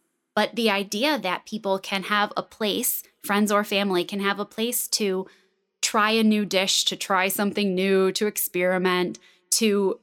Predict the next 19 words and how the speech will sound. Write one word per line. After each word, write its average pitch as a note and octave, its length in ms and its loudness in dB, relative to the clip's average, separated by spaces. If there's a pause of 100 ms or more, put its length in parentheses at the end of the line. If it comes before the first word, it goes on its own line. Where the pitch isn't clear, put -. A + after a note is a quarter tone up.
(180)
feel A#3+ 400 0
safe A3 540 -2
trying C#4 340 0
something C4+ 400 0
new C#4 240 2
as C4 160 0
they're C4+ 140 2
working A#3+ 400 -4
on B3 220 -2
their B3 140 -2
health A#3+ 280 -2
and B3 160 -4
wellness B3 500 -2
or F#3 220 0
on F3+ 180 0
healthier, G3+ 460 -2
more G3 180 0
nutritious G3 680 -4
eating, F#3+ 420 -4